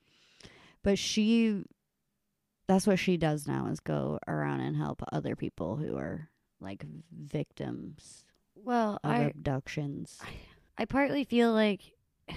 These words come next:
Speaker 2: it's extra bad because, I mean, she was thirteen when she was abducted, right? Now she's just going to not only, like, have problems in her own life, but with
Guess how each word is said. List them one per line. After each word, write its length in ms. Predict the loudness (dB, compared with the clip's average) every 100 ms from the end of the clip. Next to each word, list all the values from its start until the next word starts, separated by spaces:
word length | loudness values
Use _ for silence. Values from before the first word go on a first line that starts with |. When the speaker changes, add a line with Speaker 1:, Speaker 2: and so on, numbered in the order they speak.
| -14 -8 -6
Speaker 2:
it's 160 | -4
extra 380 | -4 -4 -4 -4
bad 280 | 0 0 0
because, 360 | -2 0 -2
I 80 | 0
mean, 220 | 0 0
she 160 | 0 -4
was 100 | -6
thirteen 720 | -4 -4 -4 -6 -6 -4 -4
when 160 | -6 -6
she 220 | -8 -6
was 280 | -4 -6 -8 _ _ _ _ _ _ _ _ -12
abducted, 540 | -2 -2 -2 -6 -4
right? 320 | -2 0 -2 -6 _ -20 -20 -20 -20 _ 0
Now 180 | 2
she's 280 | 2 -2 -2
just 200 | -2 0
going 280 | 6 6 6
to 500 | 2 0 0 -2 -6 _ _ _ _
not 240 | 0 2 2
only, 420 | 0 2 2 0
like, 340 | -2 -4 -8 -18 _ _ _
have 160 | -4 0
problems 440 | 2 2 0 -4
in 80 | -6
her 160 | -2 4
own 220 | 6 8
life, 320 | 6 6 2 _
but 220 | 0 0
with 460 | 0 0 4 4